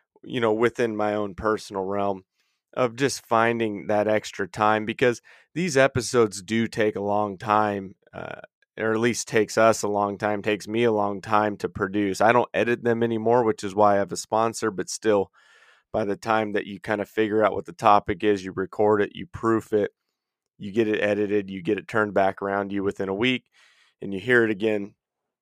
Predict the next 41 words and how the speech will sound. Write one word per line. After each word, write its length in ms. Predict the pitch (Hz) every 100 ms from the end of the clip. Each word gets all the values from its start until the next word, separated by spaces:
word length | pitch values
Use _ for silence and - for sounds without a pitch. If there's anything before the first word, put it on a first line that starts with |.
| _ _ _
to 80 | 117
make 220 | 113 110
sure 200 | - 104
it's 140 | 101 -
good. 400 | 135 131 123 113 _ _ _ _ _ _
I-, 40 | -
it 320 | 151 165 160
takes, 480 | 160 151 - - - -
it 160 | 139
takes 260 | 151 139 -
some 180 | 117 107
time, 380 | 117 98 104
and 120 | 113 120
there's 160 | 117
some 180 | 139 123
episodes 460 | 120 - - 117 110
that 80 |
go 180 | 104 113
in 80 | 113
the 60 | 101
trash 400 | - 113 110 -
can 260 | 117 113
that 100 | 107
we 100 | 104
don't 220 | 107 107
like, 320 | 104 113 107 107
and 80 |
we 80 | 104
redo 400 | 104 110 104 110
'em 120 | 107
again. 380 | 104 110 110 104 _ _ _ _ _ _ _ -
And 320 | 120 120 113 _ _ _
when 320 | 113 131 135 131
I 80 |
said 240 | 117 139 127
earlier 300 | 127 120 113
about 300 | 104 98 - _ -
peeling 360 | 147 123 117
the 100 | 98
veil 280 | 90 123 117
back, 340 | 101 104 101